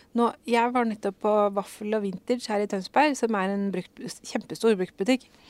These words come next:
Der var det masse fint nå, og tenk hvis man går et sånt sted og finner en fin liten boks, eller et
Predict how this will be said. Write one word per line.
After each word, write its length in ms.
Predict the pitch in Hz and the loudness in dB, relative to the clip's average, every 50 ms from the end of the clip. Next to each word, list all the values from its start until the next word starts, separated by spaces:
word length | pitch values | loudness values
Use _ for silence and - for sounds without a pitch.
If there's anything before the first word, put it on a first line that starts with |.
| - - _ _ _ _ _ - | -20 -20 _ _ _ _ _ 4
Der 120 | - 233 | 6 6
var 160 | 226 202 202 208 | 6 6 4 4
det 80 | 220 | 2
masse 560 | 233 240 240 - - - - - - - 208 220 | 2 2 0 -2 -6 -12 -10 -6 -4 -2 -2 -2
fint 220 | - 208 180 175 - | -2 -4 -6 -6 0
nå, 160 | - 247 294 311 - _ _ - | 2 4 4 4 2 _ _ -2
og 400 | 214 214 220 233 240 247 240 - _ _ _ _ _ _ _ _ _ _ _ _ _ _ _ _ _ _ _ _ _ - | 2 4 6 6 6 6 4 0 _ _ _ _ _ _ _ _ _ _ _ _ _ _ _ _ _ _ _ _ _ -2
tenk 200 | - 240 220 208 | -2 0 0 0
hvis 100 | 196 196 | 0 2
man 160 | 226 240 240 | 2 2 2
går 240 | 202 214 202 208 233 | 2 2 2 2 2
et 80 | 247 226 | 0 0
sånt 200 | 208 196 196 - | -2 -4 -4 -4
sted 260 | - 214 240 269 262 | -2 0 0 0 0
og 80 | - - | -2 -4
finner 360 | - - 220 196 190 196 214 | -8 -6 -4 -2 -2 0 0
en 100 | 226 233 | 0 0
fin 320 | 220 - - 208 196 202 214 | -2 -4 -4 -4 -2 -2 -2
liten 300 | 214 202 - 196 196 190 | -4 -4 -4 -4 0 2
boks, 320 | 202 311 - - - - - - - - - - _ _ _ _ | 2 2 2 0 -6 -10 -10 -10 -12 -14 -18 -20 _ _ _ _
eller 380 | - 208 214 220 226 233 220 240 254 - - - - | -6 -2 0 2 2 2 0 -2 -6 -12 -16 -16 -14
et 140 | - - | -14 -14